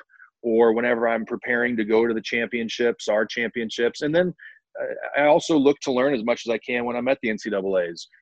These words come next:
or I have a chance to, to observe the U S trials. Or I was really looking forward to, for instance, watching Tokyo this summer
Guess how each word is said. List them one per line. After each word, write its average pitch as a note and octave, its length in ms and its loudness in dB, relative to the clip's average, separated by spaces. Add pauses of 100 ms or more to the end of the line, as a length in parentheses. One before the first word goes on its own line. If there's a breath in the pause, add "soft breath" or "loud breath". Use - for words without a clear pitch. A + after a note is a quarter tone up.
(120)
or A2+ 240 2
I A#2 40 2
have A#2 100 0
a A2+ 40 -4
chance B2+ 400 -4
to, A#2 360 0 (180)
to A2 220 0
observe A2+ 540 2
the G#2 80 -2
U A2 160 2
S G2 140 0
trials. E2+ 560 -4 (280 soft breath)
Or A2+ 240 4
I A#2+ 80 4
was A2+ 160 0
really C3 240 6
looking B2 260 2
forward A#2+ 320 -2
to, A#2+ 200 -2
for A#2 120 -4
instance, A2+ 320 -10
watching A#2 300 -2
Tokyo A#2+ 420 0
this G2 240 0
summer G#2+ 300 -4